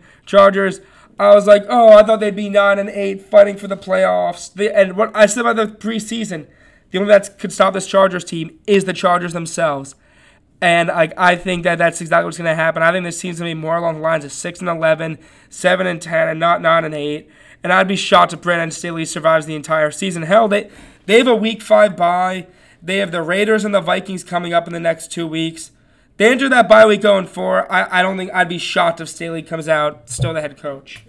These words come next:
and out of the bye week. Uh, staying in the A F C, you know, going to another A F C West, A F C South matchup, the Chiefs and the Jaguars. Uh, the Chiefs avoid that oh and two start. You know, I thought they,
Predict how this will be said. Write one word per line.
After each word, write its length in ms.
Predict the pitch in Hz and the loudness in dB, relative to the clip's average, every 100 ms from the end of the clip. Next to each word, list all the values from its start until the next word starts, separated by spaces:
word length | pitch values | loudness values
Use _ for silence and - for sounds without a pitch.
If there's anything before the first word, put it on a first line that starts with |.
| - | -8
and 320 | 160 147 151 | -4 -4 -6
out 160 | 165 151 | -8 -6
of 60 | |
the 60 | 147 | -8
bye 200 | 143 143 | -10 -10
week. 320 | 135 135 135 _ _ _ _ _ _ _ _ _ _ _ _ _ _ _ _ _ _ _ _ _ _ _ _ _ _ _ _ _ _ _ _ _ _ _ - | -12 -18 _ _ _ _ _ _ _ _ _ _ _ _ _ _ _ _ _ _ _ _ _ _ _ _ _ _ _ _ _ _ _ _ _ _ _ _ -6
Uh, 180 | 170 165 | 2 2
staying 360 | - 208 220 | 2 0 2
in 80 | 214 | 2
the 80 | 214 | 2
A 160 | 202 202 | 2 2
F 80 | |
C, 100 | 175 | -6
you 100 | 175 | -6
know, 120 | 185 180 | -6 2
going 180 | 196 | 4
to 60 | 208 | 6
another 240 | 196 196 | 4 2
A 180 | 196 185 | 0 -2
F 80 | 190 | -4
C 140 | - | -6
West, 340 | 190 180 175 - - - _ - | -2 0 0 -4 -14 -20 _ -10
A 160 | 185 | -8
F 80 | 190 | -8
C 160 | - 185 | -10 -10
South 340 | - 170 165 | -2 -2 -2
matchup, 720 | 156 156 160 - 165 160 - _ _ _ _ _ - | -2 -2 -2 -6 -4 -4 -6 _ _ _ _ _ -20
the 160 | 175 175 | -12 -12
Chiefs 500 | - 185 214 214 - _ _ _ - | -10 -8 -6 -8 -12 _ _ _ -4
and 180 | 185 196 | 0 0
the 80 | 180 | -4
Jaguars. 920 | 143 165 165 165 170 170 170 165 - _ _ _ _ | -4 -2 -2 -4 -8 -6 -8 -10 -16 _ _ _ _
Uh, 220 | 170 170 | 0 0
the 80 | 165 | 0
Chiefs 340 | 165 196 208 220 | -6 -8 -6 -4
avoid 380 | 185 160 208 | -4 -2 0
that 140 | 220 208 | 2 0
oh 180 | 180 190 | 0 -2
and 100 | 196 | -4
two 180 | 202 | -8
start. 580 | 185 - 175 165 170 180 | -10 -8 -4 -2 -2 -4
You 80 | 185 | -2
know, 140 | 160 | -2
I 160 | 165 165 | -2 0
thought 180 | 180 170 | 0 0
they, 240 | 175 165 | -2 -6